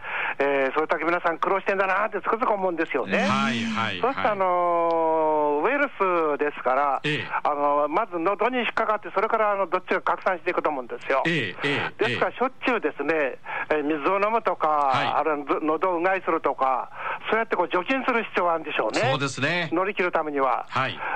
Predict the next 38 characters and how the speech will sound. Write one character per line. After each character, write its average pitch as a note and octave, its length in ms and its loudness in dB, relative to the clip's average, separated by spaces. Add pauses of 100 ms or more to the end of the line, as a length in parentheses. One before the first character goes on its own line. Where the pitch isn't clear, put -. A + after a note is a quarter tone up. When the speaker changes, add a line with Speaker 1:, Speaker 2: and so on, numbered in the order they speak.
(140)
Speaker 1:
特 A3+ 180 0
に、 C4+ 80 2
あ A#3 120 2
の、 F3 540 2
ご D#3+ 100 2
年 G#3+ 220 0
配 A#3 160 2
の A3 80 2
方 G3+ 200 2
が D3+ 460 2
風 D3+ 260 0
邪 F3 120 -2
ひ F#3+ 60 0
い - 20 -4
た E3 160 0
り、 D3+ 100 0 (640)
あ C#3+ 80 2
の、 D3 120 2
イ D#3+ 60 2
ン D#3 40 -2
フ E3 80 -2
ル E3+ 60 2
エ - 20 -2
ン E3+ 60 -4
ザ E3+ 80 2
に D#3+ 60 0
な E3+ 80 2
っ E3 60 -10
た E3+ 100 0
り D3+ 80 -2
す - 60 -2
る D#3 120 2
と、 C#3+ 240 2 (260)
肺 A3 300 0
炎 C#4 260 0 (120)
に - 40 -2
な F#3+ 140 2
る E3+ 340 0